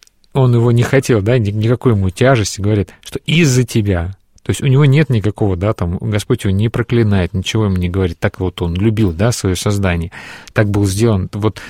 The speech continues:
э, всю душу, да, так можем сказать по-нашему, Господь вложил в, в создание Адам, что, что к Адаму проклятие не относится. Он говорит: «Из-за вот этого твоего поступка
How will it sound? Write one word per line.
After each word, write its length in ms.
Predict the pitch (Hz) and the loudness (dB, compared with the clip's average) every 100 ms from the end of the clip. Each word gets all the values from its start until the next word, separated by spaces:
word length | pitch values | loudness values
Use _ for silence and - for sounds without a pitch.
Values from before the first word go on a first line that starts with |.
| - | -12
э, 340 | - 107 104 | -4 -2 -2
всю 200 | 101 - | -2 0
душу, 320 | 139 135 - 92 | 2 2 0 -2
да, 260 | 104 117 85 - | 0 0 -4 -6
так 240 | 101 - | -6 -2
можем 260 | 110 104 92 | -2 -2 -2
сказать 300 | - 107 95 | -2 -2 0
по-нашему, 460 | 110 113 92 - 87 | 0 0 0 -2 -4
Господь 400 | 98 - 98 - | -4 -2 -4 0
вложил 380 | 104 104 147 | 0 2 2
в, 120 | 156 - | 0 -4
в 140 | 104 | -8
создание 600 | - 117 98 104 92 87 | -2 0 2 2 2 0
Адам, 320 | 98 95 90 78 - - - - | -2 -2 -2 -6 -16 -20 -20 -14
что, 280 | - 101 - - | -6 -6 -6 -10
что 260 | - 120 - _ - | -2 0 0 _ -2
к 80 | |
Адаму 460 | 120 110 139 170 117 | 0 4 4 4 4
проклятие 560 | - 101 123 117 - 90 | 0 0 4 2 2 0
не 140 | 107 | 2
относится. 480 | 107 113 101 - 90 | 2 2 0 -2 -6
Он 100 | 104 | -2
говорит: 180 | 104 104 - | 0 -2 0
«Из-за 380 | 143 120 117 113 | 0 2 0 0
вот 280 | 123 123 | 0 0
этого 300 | 123 110 101 | 0 0 -2
твоего 300 | 95 104 101 | -2 -2 -2
поступка 600 | 92 101 - 156 - 90 | 0 -2 0 -2 -2 -6